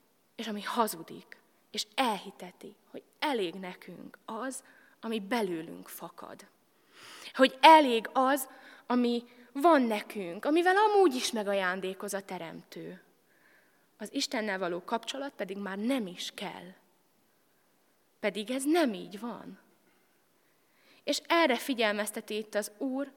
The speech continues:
Zakariást. Mondja meg Zerubábelnek, nem nélkülem. Ha egy percre is eszedbe jutna,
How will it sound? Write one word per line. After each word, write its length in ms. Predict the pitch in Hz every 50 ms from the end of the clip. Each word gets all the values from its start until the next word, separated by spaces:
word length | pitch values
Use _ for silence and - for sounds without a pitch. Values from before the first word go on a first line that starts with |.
| - _
Zakariást. 800 | 233 - 247 226 - - 202 190 185 180 - - 170 208 - - _ _ _
Mondja 420 | 277 339 392 330 285 247 226 208
meg 180 | 214 190 190 202
Zerubábelnek, 920 | - 226 214 202 180 180 190 175 170 185 185 185 185 185 196 196 - - - - - _ _ _ _
nem 280 | 190 214 233 220 185
nélkülem. 720 | 185 180 180 180 175 170 - - 190 180 160 - - - 180 _ _ _ - - - - - - - - - - -
Ha 160 | - 254 277
egy 200 | 302 294 285 - - -
percre 500 | - 427 427 427 415 415 - - 226 185
is 160 | 185 202 214 - -
eszedbe 520 | - 330 339 - - 254 208 202 202 196 196
jutna, 580 | 226 262 277 - - - 285 294 302 330 320